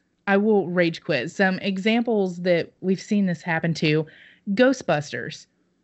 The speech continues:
There was nothing wrong with the original Ghostbusters. It was hilarious. It was a group of guys that got their start on S N L.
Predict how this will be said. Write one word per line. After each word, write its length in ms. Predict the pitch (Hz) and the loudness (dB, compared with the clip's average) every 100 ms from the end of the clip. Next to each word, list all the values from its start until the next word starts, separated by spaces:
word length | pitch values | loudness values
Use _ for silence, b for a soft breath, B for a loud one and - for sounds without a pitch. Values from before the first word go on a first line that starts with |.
| _ _ | _ _
There 160 | 226 | 2
was 160 | 208 175 | 2 0
nothing 680 | 170 160 165 185 - 294 269 | -2 -2 2 2 2 2 2
wrong 540 | 247 294 247 180 190 196 _ | 2 2 2 0 -4 -8 _
with 220 | 196 190 185 | -2 -2 0
the 140 | 170 | -2
original 480 | 151 170 196 247 240 | 0 0 4 4 4
Ghostbusters. 760 | 214 175 - 147 131 151 151 - | 2 0 -2 -4 -2 -6 -6 -8
It 100 | 180 | -6
was 160 | 202 208 | -4 -6
hilarious. 800 | 254 254 240 208 180 170 175 - | -4 -2 0 2 2 2 0 -2
It 140 | 180 170 | -4 0
was 200 | 175 165 | 0 0
a 100 | 160 | -2
group 320 | 170 185 208 | 2 2 2
of 140 | 233 | 0
guys 480 | 208 214 202 196 196 B B B B _ | 2 2 4 4 0 B B B B _
that 240 | 185 - | 0 2
got 180 | 190 175 | 2 2
their 100 | 185 | -2
start 320 | 175 220 208 | -4 0 2
on 140 | 185 180 | 0 0
S 260 | 175 175 | -2 2
N 120 | 247 | 2
L. 340 | 233 190 190 | 4 4 0